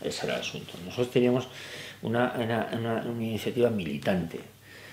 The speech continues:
para eso, ¿no? Pero indudablemente, claro, entrar en casa de una señora,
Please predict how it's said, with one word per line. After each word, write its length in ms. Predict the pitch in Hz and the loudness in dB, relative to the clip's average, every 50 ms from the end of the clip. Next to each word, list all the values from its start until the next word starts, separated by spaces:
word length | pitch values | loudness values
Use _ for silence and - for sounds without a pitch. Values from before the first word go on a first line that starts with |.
| - - - - | -18 -18 -14 -8
para 180 | - 80 78 82 | -6 -6 -4 -4
eso, 280 | 85 - - - - | -4 -4 -6 -6 -6
¿no? 180 | - 71 - - - - - - - - - - - - - - - - - - - - | -8 -10 -12 -12 -14 -18 -18 -16 -14 -14 -14 -14 -14 -14 -16 -18 -20 -20 -20 -20 4 10
Pero 200 | 131 113 107 107 | 12 12 12 12
indudablemente, 640 | 104 104 101 104 110 113 110 117 123 117 117 110 | 10 10 12 12 12 12 12 12 10 10 10 10
claro, 280 | - 131 139 135 110 92 | 12 12 12 12 12 12
entrar 220 | 90 - 98 101 | 10 8 6 6
en 100 | 107 107 | 6 6
casa 260 | 98 113 110 - - 123 | 6 4 4 6 4 4
de 60 | 117 | 4
una 100 | 117 110 | 6 4
señora, 440 | - - 113 123 139 123 101 - | 2 2 4 6 6 6 6 4